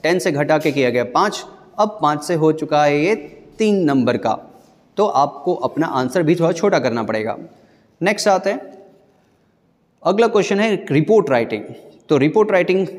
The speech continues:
का तरीका भी समझेंगे और लिख के भी देखेंगे कैसे लिखा जाता है। The Electoral Literacy Club of your school organize a voter awareness program। तो सबसे पहले आपको देखना है कि किस चीज़ पे लिखना है। तो वोटर अवेयरनेस प्रोग्राम हो रहा है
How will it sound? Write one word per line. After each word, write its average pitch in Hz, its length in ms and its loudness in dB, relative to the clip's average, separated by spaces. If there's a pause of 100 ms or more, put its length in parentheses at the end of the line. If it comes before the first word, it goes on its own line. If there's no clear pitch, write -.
(220)
का 170 100 2
तरीका 165 380 2
भी 190 120 0
समझेंगे 185 720 -2
और 120 140 2
लिख 139 260 0
के 185 140 0
भी 175 100 2
देखेंगे 175 420 2
कैसे 151 340 0
लिखा 151 240 0
जाता 156 280 0
है। 180 320 -4 (400)
The 165 200 2 (260)
Electoral 226 560 0
Literacy 180 440 0 (120)
Club 180 180 2 (140)
of 151 100 2 (100)
your 165 160 -2
school 180 160 0 (100)
organize 147 500 0
a 117 140 -4
voter 160 320 2 (100)
awareness 143 540 0
program। 117 500 -2
तो 139 80 -6
सबसे 175 300 -4
पहले 208 240 -2
आपको 202 320 0
देखना 147 320 0
है 208 60 -4
कि 202 220 -6 (160)
किस - 280 -6
चीज़ 180 320 -4
पे 170 80 0
लिखना 117 300 -2
है। 110 100 -10
तो 123 120 -4
वोटर 196 420 0
अवेयरनेस 185 380 0
प्रोग्राम 143 440 0
हो 139 140 0
रहा 123 120 2
है - 280 -8